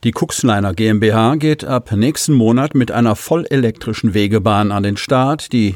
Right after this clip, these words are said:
das dreißig Jahre alte Dieselfahrzeug auf der Strecke zwischen Dunen und Salenburg ersetzen soll. Als einen Meilenstein für das Unternehmen bezeichneten die geschäftsführenden Gesellschafter Jan Osterndorf und Sven Hegner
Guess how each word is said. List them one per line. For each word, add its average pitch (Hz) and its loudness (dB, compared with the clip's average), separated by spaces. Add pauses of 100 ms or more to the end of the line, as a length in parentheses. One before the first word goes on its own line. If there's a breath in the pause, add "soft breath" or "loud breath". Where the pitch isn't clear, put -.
das 92 -10
dreißig 117 -2
Jahre 113 2
alte 95 -4
Dieselfahrzeug 120 0
auf 98 -4
der 98 -4
Strecke 113 0 (260 loud breath)
zwischen 156 0
Dunen 113 2
und 107 -4
Salenburg 95 -2
ersetzen 107 -2
soll. 90 -6 (460)
Als 123 -2
einen 147 2
Meilenstein 87 0
für - -6
das 95 -4
Unternehmen 113 2
bezeichneten 135 -2
die 120 -2
geschäftsführenden 110 -2
Gesellschafter 101 0
Jan 98 0
Osterndorf 113 0
und 80 -10
Sven 92 -4
Hegner 101 0